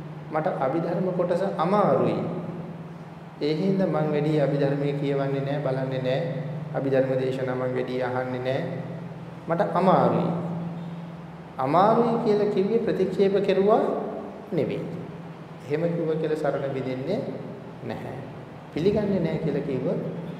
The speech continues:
සරණ බෙදෙනවා. ඒ නිසා භාග්‍යවතුන් වහන්සේ මේ කාරණාව අපිට අනුකම්පාවෙන්ම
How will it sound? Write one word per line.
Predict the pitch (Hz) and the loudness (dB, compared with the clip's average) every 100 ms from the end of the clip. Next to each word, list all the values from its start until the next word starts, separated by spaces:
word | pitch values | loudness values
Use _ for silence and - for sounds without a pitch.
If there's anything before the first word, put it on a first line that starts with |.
| - - - | -12 -12 -14
සරණ | - 131 - | -8 -6 -4
බෙදෙනවා. | 160 - - - - - - - - - - - - - - - - - - - - - - - - - - - - - - - | -4 -6 -6 -8 -10 -12 -14 -14 -16 -16 -16 -16 -18 -18 -18 -18 -18 -18 -18 -18 -18 -18 -18 -18 -18 -18 -18 -18 -18 -18 -18 -8
ඒ | - 170 | 4 6
නිසා | 214 220 226 | 8 6 6
භාග්‍යවතුන් | 165 160 165 165 139 | 6 6 4 4 4
වහන්සේ | 170 165 165 | 2 2 2
මේ | 143 | 0
කාරණාව | 131 127 135 139 143 | 0 0 0 0 0
අපිට | 131 135 135 | 0 -2 -2
අනුකම්පාවෙන්ම | 131 156 165 190 185 135 117 117 117 | 0 0 0 0 2 0 0 0 -2